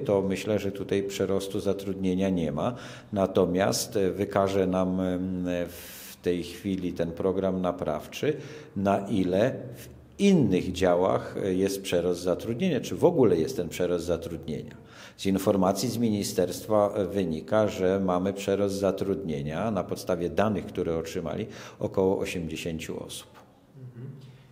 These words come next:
Speaker 2: A jeżeli już mówimy o tych informacjach z ministerstwa, to czy pojawiają się już jakieś konkretne pomysły na temat tego, jak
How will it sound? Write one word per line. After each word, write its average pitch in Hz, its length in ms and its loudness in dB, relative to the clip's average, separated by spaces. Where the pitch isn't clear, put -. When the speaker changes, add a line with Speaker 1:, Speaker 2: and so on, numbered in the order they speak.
Speaker 2:
A 127 400 2
jeżeli 139 300 2
już 147 140 2
mówimy 156 380 2
o 147 520 4
tych 139 200 0
informacjach 143 640 2
z - 40 -6
ministerstwa, 139 680 0
to 143 180 -2
czy 143 320 -2
pojawiają 143 640 4
się 139 240 -4
już 127 120 -2
jakieś 135 380 -2
konkretne 139 540 -2
pomysły 139 520 -4
na 123 120 -2
temat 131 420 -4
tego, 131 280 0
jak 135 320 2